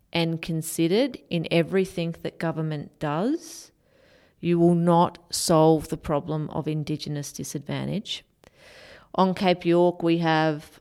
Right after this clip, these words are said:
over, well, wow, over, through the regional organisations, over thirty years of experience of seeing the voices of Indigenous people being ignored or misrepresented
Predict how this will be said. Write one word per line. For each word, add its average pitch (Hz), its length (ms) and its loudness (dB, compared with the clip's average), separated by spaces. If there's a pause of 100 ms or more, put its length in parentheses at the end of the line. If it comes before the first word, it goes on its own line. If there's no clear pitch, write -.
over, 151 680 2 (1040)
well, 170 460 -4 (340)
wow, 165 360 -4 (280)
over, 160 420 4 (540)
through 202 160 4
the 170 100 0
regional 165 460 2
organisations, 147 1000 -2
over 143 200 0
thirty 170 640 4
years 151 640 -2
of 147 100 -6
experience 160 1040 -2 (440)
of 160 220 -2
seeing 196 540 0
the 180 80 0
voices 170 640 -2
of 156 100 -4
Indigenous 156 680 -6
people 160 640 -6 (500)
being 165 300 0
ignored 160 800 -4 (600)
or 160 140 -4
misrepresented 170 1200 -4